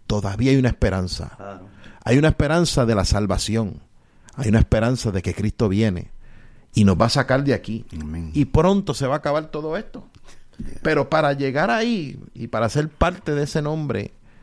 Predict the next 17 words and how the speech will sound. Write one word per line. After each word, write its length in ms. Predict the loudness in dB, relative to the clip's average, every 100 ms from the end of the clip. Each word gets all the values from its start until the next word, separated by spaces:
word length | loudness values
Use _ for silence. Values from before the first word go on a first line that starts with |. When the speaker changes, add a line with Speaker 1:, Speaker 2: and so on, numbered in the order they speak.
| -20 -20 -18 -20 -12 2
Speaker 1:
eh, 220 | 4 6
de 60 | 6
ese 180 | 4
grupo 600 | 4 4 2 0 -6 -8 -20 -20 -20 -20 -20 -4
que 100 | 2
va 80 | 2
a 40 |
ser 160 | 4 2
escogido, 600 | 2 0 0 2 0 -2
esa, 320 | -2 0 0 -4 -8
esa 220 | 0 2
iglesia 480 | 2 4 4 2 0
llamada 440 | 2 0 0 -2
la 80 | -2
iglesia 280 | -2 -2 0
de 120 | -2
Cristo, 500 | 0 0 -2 -6 -18